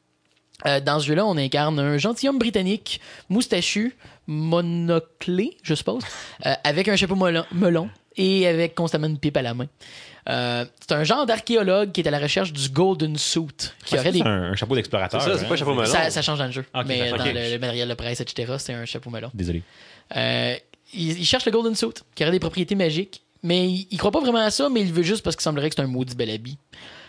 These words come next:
Speaker 1: Euh, donc, rapidement, dans le début du jeu, on, il trouve le chapeau, puis il se rend compte que c'est effectivement vrai qu'il y a de la magie, ça réveille des monstres, et cetera, puis le jeu part.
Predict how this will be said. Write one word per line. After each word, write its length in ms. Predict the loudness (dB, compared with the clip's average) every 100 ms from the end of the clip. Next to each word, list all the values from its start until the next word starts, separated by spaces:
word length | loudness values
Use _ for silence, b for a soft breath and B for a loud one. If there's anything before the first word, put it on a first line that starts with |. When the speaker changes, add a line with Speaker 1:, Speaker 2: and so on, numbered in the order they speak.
| B -8
Speaker 1:
Euh, 260 | -4 -4 0
donc, 280 | 0 2
rapidement, 600 | 0 0 2 4 4 2
dans 80 | 2
le 60 | 0
début 160 | -2
du 60 | -2
jeu, 140 | 0
on, 100 | 0
il 120 | -2 -2
trouve 200 | 0 0
le 60 |
chapeau, 460 | 0 -2 -2 -4 -6 _
puis 100 | -10
il 40 | -6
se 80 | -6
rend 100 | -6
compte 220 | -6 -6
que 180 | -4 -4
c'est 140 | -6
effectivement 420 | -8 -8 -6 -4
vrai 140 | -2 -2
qu'il 100 | -2
y 20 |
a 40 |
de 40 | -2
la 60 |
magie, 500 | 0 0 0 0 0
ça 120 | 0 -2
réveille 260 | -2 -2
des 140 | -2 -2
monstres, 340 | -2 -2 -4
et 80 | -6
cetera, 260 | -6 -6
puis 160 | -8 -8
le 60 | -8
jeu 140 | -8
part. 340 | -8 -10 -12